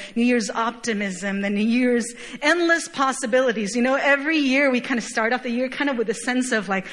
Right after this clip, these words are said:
anything's possible this year, or this year is gonna be my year, or new year, new me, like, you know, all these <laughs> different slogans that we throw around, right?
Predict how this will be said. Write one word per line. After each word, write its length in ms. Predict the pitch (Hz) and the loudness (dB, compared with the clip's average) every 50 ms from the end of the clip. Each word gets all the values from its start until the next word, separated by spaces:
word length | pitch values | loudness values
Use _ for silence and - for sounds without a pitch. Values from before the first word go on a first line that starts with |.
| - - - - | -16 -16 -12 -6
anything's 420 | - 190 202 185 - 196 180 - - | -4 -4 -2 -2 -2 -4 -4 -6 -6
possible 480 | - - 185 170 - - - 170 175 170 | -8 -8 -8 -8 -8 -10 -12 -12 -12 -12
this 260 | - 175 - - - | -12 -12 -12 -12 -10
year, 180 | 165 160 170 - - - - - | -12 -12 -12 -14 -16 -14 -4 0
or 80 | 220 | 0
this 260 | 208 190 214 202 - - | 2 2 0 -2 -2 -2
year 80 | 196 | 0
is 120 | 196 185 - | 0 0 0
gonna 140 | 202 190 | -2 -2
be 140 | 180 190 196 | -2 -2 -4
my 140 | 196 185 185 | -6 -4 -6
year, 340 | 185 165 185 208 180 180 - - - - - - | -6 -6 -4 -6 -6 -6 -8 -10 -14 -14 -6 0
or 120 | 208 202 | 2 4
new 180 | 220 233 262 285 | 6 6 6 4
year, 340 | 269 240 247 262 285 277 | 4 4 4 4 2 2
new 260 | 269 247 240 247 240 233 | 4 4 2 2 2 2
me, 240 | 220 226 214 190 180 | 2 0 0 0 0
like, 200 | 190 202 196 254 | 0 -2 0 2
you 100 | 233 247 | 2 2
know, 80 | 247 | 2
all 180 | 226 254 269 285 | 2 2 2 4
these 180 | 269 320 302 - | 4 2 0 0
<laughs> 200 | 302 294 - - | -2 -2 0 0
different 260 | 269 285 285 254 254 | 0 2 2 2 2
slogans 640 | - - 254 247 247 269 262 254 277 247 240 240 - | 0 0 4 6 6 6 6 6 4 2 2 2 0
that 160 | 233 220 220 | 0 0 2
we 80 | 247 | 0
throw 240 | - - 262 233 233 | 0 2 2 2 4
around, 320 | 226 226 226 220 214 208 202 | 2 2 2 0 0 0 0
right? 360 | 208 208 240 302 320 - | 2 2 2 2 0 -4